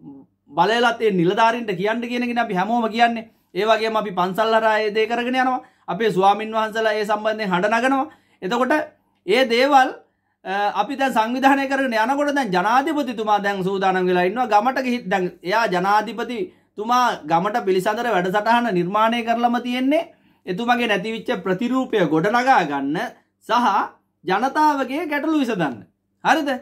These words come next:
දැන් ජනතාවට සිද්ධ වෙලා තියෙනවා ජනාධිපතිගේ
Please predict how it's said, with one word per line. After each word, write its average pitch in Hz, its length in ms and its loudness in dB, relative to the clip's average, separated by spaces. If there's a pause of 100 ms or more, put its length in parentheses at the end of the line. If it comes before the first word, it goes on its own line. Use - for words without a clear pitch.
(380)
දැන් 202 320 2
ජනතාවට 277 640 2
සිද්ධ 202 240 -6
වෙලා 196 260 2
තියෙනවා 180 440 -2 (280)
ජනාධිපතිගේ 269 920 0